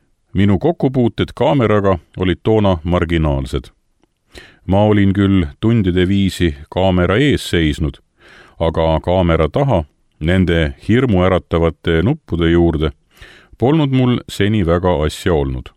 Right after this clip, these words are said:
Nüüd oli aga vaja kaamera kaasa haarata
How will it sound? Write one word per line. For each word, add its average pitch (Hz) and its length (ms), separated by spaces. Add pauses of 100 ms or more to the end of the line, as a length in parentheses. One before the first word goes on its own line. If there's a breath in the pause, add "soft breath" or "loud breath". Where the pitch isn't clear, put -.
(1000 soft breath)
Nüüd 143 280
oli 131 220
aga 113 240
vaja 110 220
kaamera 113 480
kaasa 120 380
haarata 98 520